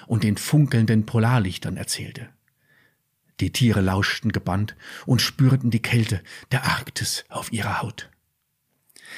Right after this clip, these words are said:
Die zweite Schneeflocke berichtete von einem Tanz mit den Vögeln hoch oben am Himmel. Sie hatte die Freiheit der Lüfte genossen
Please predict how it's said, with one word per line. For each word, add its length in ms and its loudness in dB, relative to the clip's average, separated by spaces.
Die 100 4
zweite 400 0
Schneeflocke 580 -4
berichtete 460 0
von 140 0
einem 300 0
Tanz 360 0
mit 120 -2
den 100 0
Vögeln 520 0
hoch 460 2
oben 360 -2
am 140 -2
Himmel. 360 4
Sie 220 -2
hatte 200 2
die 140 -4
Freiheit 540 2
der 80 2
Lüfte 320 0
genossen 520 -6